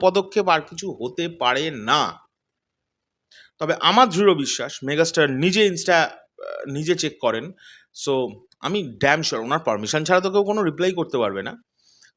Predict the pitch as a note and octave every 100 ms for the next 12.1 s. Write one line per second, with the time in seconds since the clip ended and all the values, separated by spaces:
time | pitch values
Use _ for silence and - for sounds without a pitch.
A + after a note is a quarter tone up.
0 | - A2+ F3+ F#3+ G3 C#3+ - G3 A#3+ -
1 | D#3+ F#3+ G3+ E3 C#3+ D#3 D#3 C#3+ B2+ E3+
2 | F3+ F3 F3+ C#3+ C#3+ - D3 B2+ C#3+ D#3
3 | F3+ B3 B3+ C4 F#3+ - D#3+ A#2+ E3+ C3+
4 | B2 A2+ C3+ D#3 F3+ E3 C3 C3+ E3 F3
5 | F#3+ G3 G3+ G#3 F#3 G3+ G#3 G#3 A3+ E3
6 | G#2+ A#2+ D3+ E3+ F#3 G3+ G3+ G3+ G3+ F#3
7 | F#3 G3+ G#3 G3+ C4+ - - - D3+ E3+
8 | E3 E3+ C#3 C#3 D#3+ D#3+ B2+ C3+ D#3 -
9 | _ - - - - - _ _ _ _
10 | _ _ - F#3 B3 G3 G#2+ G2+ _ _
11 | _ _ _ _ _ _ _ E3 A3 C4